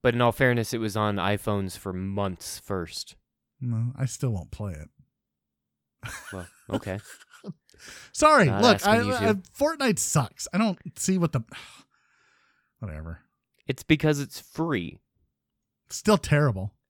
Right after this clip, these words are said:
Speaker 1: It's literally taking off the success that was PlayerUnknown's Battlegrounds and made it
Speaker 2: pub G for
Speaker 1: free
Speaker 2: life.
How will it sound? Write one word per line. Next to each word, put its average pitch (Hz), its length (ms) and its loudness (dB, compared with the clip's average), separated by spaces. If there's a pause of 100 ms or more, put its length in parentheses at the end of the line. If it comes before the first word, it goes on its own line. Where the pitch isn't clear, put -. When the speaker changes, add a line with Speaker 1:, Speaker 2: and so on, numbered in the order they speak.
(100)
Speaker 1:
It's - 300 -4
literally 139 600 0
taking 120 400 -2
off 95 440 -4
the 98 540 -6 (220)
success - 680 0
that 120 200 0
was 104 520 0 (100)
PlayerUnknown's 107 720 0
Battlegrounds 92 800 -4 (440)
and 101 640 -2
made 101 220 -4
it 120 40 2
Speaker 2:
pub 151 180 4
G 170 380 6
for 156 40 4
Speaker 1:
free 147 140 4
Speaker 2:
life. 151 640 4